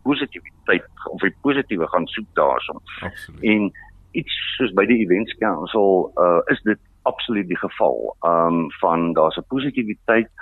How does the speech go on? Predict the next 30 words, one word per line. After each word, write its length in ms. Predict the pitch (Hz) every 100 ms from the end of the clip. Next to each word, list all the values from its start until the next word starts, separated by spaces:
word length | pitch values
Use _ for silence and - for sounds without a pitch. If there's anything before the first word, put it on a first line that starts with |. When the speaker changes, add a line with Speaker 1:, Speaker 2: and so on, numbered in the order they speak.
| - -
Speaker 1:
ons 240 | - 95 -
gaan 420 | - 180 151 143
aan 160 | 113
met 140 | 104 95
al 160 | 92
ons 160 | 92 90
byeenkomste, 920 | 95 90 92 95 92 82 - 90 90
ons 220 | 87 87 -
moet 120 | 95
dit 160 | 95 -
groter 500 | - 139 139 117 92
maak 380 | 85 85 87 - _
en 440 | 120 110 110 107 - _
ek 160 | 117 90
dink 240 | 160 214 - - 82 71 - -
wat 200 | 110 - - - _ -
van 180 | 120 92
my 160 | 85 143
kant 300 | - 147 -
af, 180 | 87 - - -
wat 200 | 90 90 -
hier 160 | 101
gaan 220 | - 104 -
uitkom 480 | 123 - - 78 -
is, 180 | 90 - - - - - - - - _ _ _ -
ons 240 | 135 151
gaan 160 | - 143
dalk 240 | 110 110
meer 340 | 107 104 113 131
gefokus 840 | - 117 - - 180 - 120 -